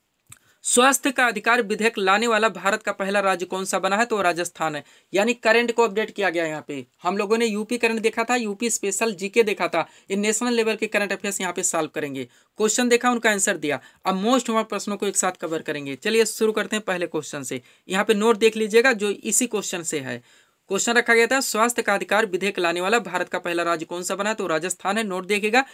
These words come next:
स्वास्थ्य का अधिकार विधेयक लाने वाला राजस्थान भारत का पहला राज्य बन गया है। स्वास्थ्य का अधिकार विधेयक राजस्थान के निवासियों को निजी प्रतिष्ठानों सहित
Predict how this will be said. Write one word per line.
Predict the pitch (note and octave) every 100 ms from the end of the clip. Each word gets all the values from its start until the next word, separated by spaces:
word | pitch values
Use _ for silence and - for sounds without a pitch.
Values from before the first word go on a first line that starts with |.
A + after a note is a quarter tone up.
| - -
स्वास्थ्य | - A#3+ C4+ C4
का | B3
अधिकार | G#3+ G#3 G#3
विधेयक | F#3+ G3
लाने | F#3 E3+
वाला | E3+ F#3+ C4+ -
राजस्थान | F3 F#3 - G3 A3
भारत | F3+ E3
का | E3+
पहला | E3 E3 F#3
राज्य | G3 F#3+
बन | G3+ G3+
गया | G#3+
है। | A3 C#4+ - -
स्वास्थ्य | - - B3+ B3+
का | A#3+
अधिकार | G#3+ F#3+ F#3+
विधेयक | E3+ E3+ A3+ A3+
राजस्थान | F3+ F3 - F3
के | E3+
निवासियों | E3+ E3 E3 F#3
को | B3
निजी | A#3+ F#3+ F#3+
प्रतिष्ठानों | B3+ G#3+ - F3 - - F#3 A#3+
सहित | - A3+ A3